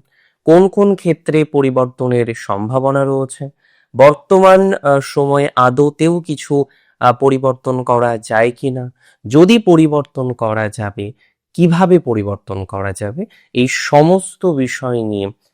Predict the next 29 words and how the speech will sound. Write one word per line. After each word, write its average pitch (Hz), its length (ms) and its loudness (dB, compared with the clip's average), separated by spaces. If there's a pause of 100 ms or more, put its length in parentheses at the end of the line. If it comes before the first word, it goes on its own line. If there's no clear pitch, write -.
(160)
আজকে 117 380 0
কিন্তু 113 320 -6
আমরা 98 360 -4 (320)
চর্চা 123 440 2
করব 113 520 -4 (300)
বা 110 200 2
আলোচনা 127 640 0
করার 92 340 -8
চেষ্টা - 400 -14
করব। - 340 -18 (300)
তো 143 60 0
দেখুন, 180 300 2
প্রথমেই 196 680 4
আপনাদের 139 500 2
জানানোর 107 520 -4
চেষ্টা - 360 -10
করি 131 280 -4
বর্তমান 113 680 -4
সময়টা। 107 600 -10 (680)
অক্টোবর 226 540 4
দু 202 120 2
হাজার 190 340 2
পঁচিশ 160 580 -4
কন্যা 175 440 0
রাশির 170 380 -2
জন্য 170 500 0 (120)
একটি 139 200 -8
বিশেষ 117 540 -6
বছর, 123 300 -18